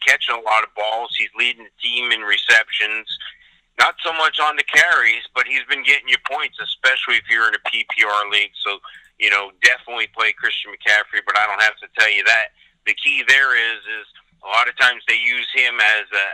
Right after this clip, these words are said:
as a decoy, and, you know, two, three receivers follow him. On Atlanta's side, Julio Jones, number five receiver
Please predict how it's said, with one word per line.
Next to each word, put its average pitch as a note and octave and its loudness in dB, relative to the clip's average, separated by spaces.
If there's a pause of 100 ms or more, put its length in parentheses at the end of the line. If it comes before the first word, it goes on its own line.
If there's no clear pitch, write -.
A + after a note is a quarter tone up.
as G2+ -2
a G2 -10
decoy, B2 -2 (100)
and, G#2 -8
you G#2+ 0
know, G#2+ -4
two, A#2+ -4 (100)
three A2 -2
receivers G#2 -2
follow G#2+ -4
him. F#2 -2 (640)
On A2+ 2
Atlanta's A#2+ 2
side, B2+ 4
Julio C3 0
Jones, B2 -2
number B2 -4 (120)
five A#2+ 0
receiver A#2+ -2